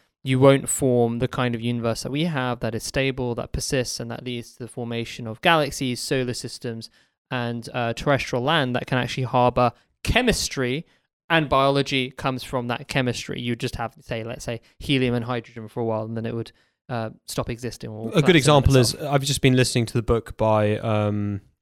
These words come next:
Speaker 2: called Just Six Numbers
Speaker 1: Mm-hmm.
Speaker 2: by, uh, who's that author?
Speaker 1: Martin
Speaker 2: Or
Speaker 1: Rees.
Speaker 2: Martin Rees, yeah. He re-, he reads it as well. It's a really l-, good audiobook to listen to. And he's an atheist, so look, I don't wanna, you know, put words in his mouth, but
Speaker 1: Yeah.
Speaker 2: he's the one who wrote, writes this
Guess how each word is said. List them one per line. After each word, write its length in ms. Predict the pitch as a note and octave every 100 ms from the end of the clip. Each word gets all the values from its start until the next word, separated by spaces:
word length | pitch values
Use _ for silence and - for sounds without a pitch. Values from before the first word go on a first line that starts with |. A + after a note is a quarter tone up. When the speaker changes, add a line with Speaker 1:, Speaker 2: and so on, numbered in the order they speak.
| - _ _
Speaker 2:
called 380 | - A#2 G#2+ G2+
Just 180 | A#2 -
Six 220 | - -
Numbers 540 | A#2 A2 F#2 F2 - -
Speaker 1:
Mm-hmm. 160 | B2+ B2 _ _ -
Speaker 2:
by, 540 | A2+ G#2+ G#2 G#2 G2+
uh, 720 | G#2 G#2 G2+ G2 G2 G2 F#2+ - -
who's 180 | B2 A2
that 200 | G#2 -
author? 440 | A2 G2+ - F#2+ - _ _ _ _
Speaker 1:
Martin 240 | A#2 G#2 G#2+
Speaker 2:
Or 40 |
Speaker 1:
Rees. 240 | A2+ G#2 - _ -
Speaker 2:
Martin 340 | C3+ B2 B2
Rees, 340 | A#2+ G#2+ -
yeah. 200 | B2 A2+
He 140 | G2 A2+
re-, 120 | C#3
he 140 | D3
reads 240 | C#3+ D3 A#2+
it 80 | A2
as 140 | G2+
well. 180 | B2+ A2+
It's 160 | G2 A#2+
a 40 |
really 260 | A2+ G#2+ - - A#2+
l-, 100 | A2+
good 220 | A2+ G#2
audiobook 460 | B2 A2+ G#2 - -
to 100 | G#2+
listen 180 | -
to. 100 | - C3
And 60 |
he's 160 | D#3+ F3
an 80 | C#3
atheist, 380 | C#3+ - G2 -
so 120 | A2
look, 200 | A#2 A2
I 40 |
don't 100 | G#2
wanna, 220 | G#2+ G2 F#2+ _ _ _ _ -
you 80 | A2
know, 40 |
put 140 | - A#2
words 280 | A2+ G#2 G#2+
in 60 |
his 160 | A2+ G#2+
mouth, 180 | G2 F#2+
but 100 | B2
Speaker 1:
Yeah. 100 | C3
Speaker 2:
he's 180 | D3+ A#2+
the 60 |
one 180 | B2 A2+
who 100 | A2
wrote, 320 | A2 A2 -
writes 200 | A2 G#2
this 80 | A2